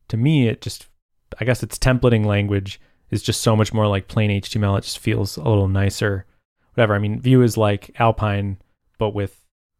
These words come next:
like, a dedicated script tag and whatever, obviously, 'cause Alpine s-, spurred from Vue. But,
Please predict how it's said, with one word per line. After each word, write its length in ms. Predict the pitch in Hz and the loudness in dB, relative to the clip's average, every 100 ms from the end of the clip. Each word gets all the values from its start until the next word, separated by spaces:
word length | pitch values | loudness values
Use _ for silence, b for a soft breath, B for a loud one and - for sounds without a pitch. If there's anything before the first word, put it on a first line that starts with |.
| - 139 _ - | -20 -20 _ -4
like, 200 | 120 104 | -2 0
a 40 | |
dedicated 560 | 104 101 101 110 104 101 | 2 2 2 2 0 0
script 400 | - - 110 - _ _ _ - | -4 -2 -2 -2 _ _ _ -6
tag 380 | 104 101 101 101 | -2 0 0 0
and 200 | 98 104 | -4 2
whatever, 340 | 113 104 101 | 4 4 4
obviously, 500 | 98 98 95 - 95 | 2 2 0 -2 -4
'cause 160 | 95 98 | -2 0
Alpine 520 | 95 92 95 92 90 _ | 0 0 -4 -6 -8 _
s-, 120 | - - | -20 -18
spurred 360 | - - 104 98 | -14 -6 -4 -4
from 160 | 95 | -6
Vue. 260 | 92 95 92 b b _ _ _ _ _ _ _ _ - | -6 -6 -8 b b _ _ _ _ _ _ _ _ -6
But, 320 | 101 92 | -4 -4